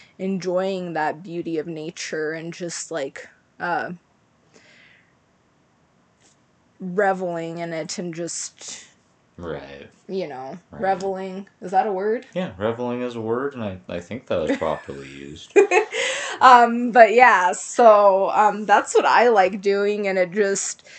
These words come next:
Speaker 1: kind of prepares me and makes me feel good, and then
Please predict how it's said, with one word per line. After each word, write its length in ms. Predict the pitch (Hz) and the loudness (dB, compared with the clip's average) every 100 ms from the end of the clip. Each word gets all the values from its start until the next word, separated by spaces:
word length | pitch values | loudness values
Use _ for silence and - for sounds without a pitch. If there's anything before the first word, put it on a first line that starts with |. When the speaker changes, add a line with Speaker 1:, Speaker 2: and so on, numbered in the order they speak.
| - - | -20 -18
Speaker 1:
kind 240 | - 202 202 | -2 0 0
of 100 | 196 | -2
prepares 680 | 202 - 220 196 196 185 | -6 -4 0 2 2 -2
me 320 | 208 185 185 185 | -6 -4 -4 -4
and 360 | 180 180 165 | -4 -6 -8
makes 320 | 170 165 - | -8 -8 -10
me 140 | 208 185 | -6 -8
feel 320 | - 185 175 | -4 -4 -4
good, 320 | 175 160 175 | -4 -2 -2
and 420 | 180 170 165 160 160 | -4 -6 -10 -12 -4
then 440 | 175 175 165 143 | -4 -4 -10 -16